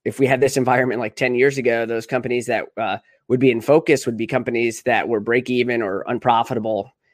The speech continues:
the Amazons of the world, um, the Netflixes of the world, and, and many others that would have been, uh, the best investments ten years ago that were being impacted due to short-term sentiment, um,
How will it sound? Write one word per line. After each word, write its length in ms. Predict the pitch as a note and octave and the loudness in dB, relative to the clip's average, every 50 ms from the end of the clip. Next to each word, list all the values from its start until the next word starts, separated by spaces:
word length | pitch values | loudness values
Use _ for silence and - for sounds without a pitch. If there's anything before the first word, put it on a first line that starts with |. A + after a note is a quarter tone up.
| _ _ _ - | _ _ _ -4
the 160 | F2 - A2 | -2 2 4
Amazons 540 | B2+ C3+ C#3 B2 B2+ C3 B2 B2 A#2+ A#2 A#2 | 4 6 6 6 4 4 4 2 2 0 -2
of 80 | A2+ | -2
the 80 | A2 A#2+ | -2 -2
world, 540 | A2+ A#2+ A#2+ A#2 A#2+ A2+ A2 A2+ G#2 - - _ _ _ _ _ _ _ _ _ | 0 0 0 0 2 0 0 0 -2 -6 -12 _ _ _ _ _ _ _ _ _
um, 600 | - A2 A2 G#2 G#2 G2+ G2+ G2+ F#2+ G2 G2+ - - - | 2 4 4 6 6 4 2 0 -2 -4 -6 -8 -8 -8
the 80 | A2+ | -4
Netflixes 680 | A2+ C3 C#3 C3 - C#3 C3+ C3 - C3 B2 A#2 B2 | 0 0 0 0 0 0 0 0 0 0 0 2 2
of 60 | B2 A2+ | 2 2
the 80 | A#2+ | 2
world, 380 | A2 A#2 A#2 A#2 A#2 A#2 A#2 A#2 | 2 2 2 2 2 2 2 0
and, 120 | G#2 G2 - | -2 -2 -2
and 120 | A#2+ C#3 | 2 2
many 220 | D#3+ E3 D#3 C3 | 4 6 6 6
others 480 | B2 B2+ B2 C3 A#2+ A#2 A2+ G#2 - - | 6 6 6 4 4 4 2 0 -2 -2
that 340 | - A#2+ A2+ A2 G#2+ G#2+ - - | 0 2 2 4 2 0 -2 -4
would 160 | B2 B2+ B2+ | -2 -2 0
have 80 | B2+ A2+ | 0 2
been, 340 | B2 A#2+ A#2 A2 A2+ A#2 A2+ _ _ _ _ _ _ _ _ _ _ _ - | 2 0 0 0 -2 -4 -8 _ _ _ _ _ _ _ _ _ _ _ -4
uh, 300 | A2 G#2+ F2+ F#2 F2+ D2+ - _ | -2 -2 0 0 -2 -4 -6 _
the 120 | - A2 A2+ | -8 -4 -2
best 200 | C3 C#3 - - | -2 -2 0 0
investments 540 | C#3 A#2 C3 B2+ B2 - C3 A#2+ A2+ - - | 0 2 2 2 0 0 -2 -2 -2 -2 -2
ten 160 | C3+ A#2 A#2 | 0 0 2
years 260 | A#2+ B2 B2 A#2+ B2 | 2 2 2 0 0
ago 320 | B2 G#2+ A#2+ A2 A2 A2 | 0 0 0 0 0 0
that 320 | G#2+ A2+ A2 A2+ G#2+ - - | 0 0 0 0 0 0 -2
were 120 | A#2 A2+ | -4 -2
being 260 | G#2+ B2 A#2 A2+ A2 | 0 0 0 0 0
impacted 560 | F#2+ A#2+ A#2 G#2+ B2+ A#2+ A#2 - - A#2+ G#2+ G2+ | -2 -4 -2 0 2 0 0 0 -4 -6 -6 -4
due 160 | A2+ A#2 A2+ | -2 -4 -4
to 320 | G#2+ - - B2 A#2 A#2 | -4 -6 -4 -4 -4 -4
short-term 480 | A2 - - B2 A2 - - A#2+ A2 G#2+ | -4 -2 -2 -2 -2 -2 -2 -2 -2 -2
sentiment, 420 | - A#2+ A2 A2 A2 A2 G2+ - _ _ _ _ _ _ _ _ _ _ - | -2 -2 -2 0 0 -2 -4 -6 _ _ _ _ _ _ _ _ _ _ -2
um, 640 | A2+ A2 G2+ E2 D#2+ E2 E2+ C#2+ C#2+ - - B2+ | 0 2 2 2 2 0 -2 -4 -6 -12 -16 -20